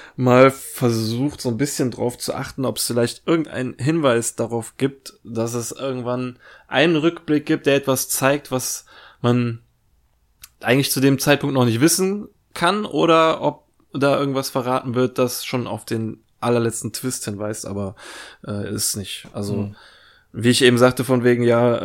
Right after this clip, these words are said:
Speaker 1: ähm, ich hätte Bock, irgendwie eine Krypta auszuräumen, hier raus aus meinem Kopf oder so, sowas, aber das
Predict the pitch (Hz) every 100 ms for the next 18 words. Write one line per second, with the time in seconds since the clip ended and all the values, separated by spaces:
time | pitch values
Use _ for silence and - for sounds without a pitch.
0 | 117 113 110 110 - - 117 135 120 117
1 | 127 - 120 120 117 113 - 143 - 123
2 | 139 143 - 127 135 127 117 120 - 104
3 | 110 104 151 - 139 135 135 131 147 143
4 | 123 127 127 - -